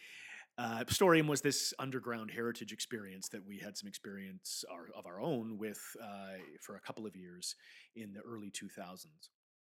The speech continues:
And, um, so Michael was a comedian. He's a voiceover actor from Vancouver. He's been doing,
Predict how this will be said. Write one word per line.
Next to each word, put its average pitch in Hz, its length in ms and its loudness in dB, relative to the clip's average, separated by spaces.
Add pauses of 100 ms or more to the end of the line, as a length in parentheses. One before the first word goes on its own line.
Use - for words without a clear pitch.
(720)
And, 120 300 -2
um, 107 540 -4
so - 160 -2
Michael 151 300 4
was 143 160 0
a 156 80 2
comedian. 127 440 0
He's 123 160 -2
a 131 80 2
voiceover 120 580 2
actor 110 220 -4
from 113 200 -6
Vancouver. 104 480 -6
He's 101 180 -6
been 107 140 -6
doing, 110 340 -2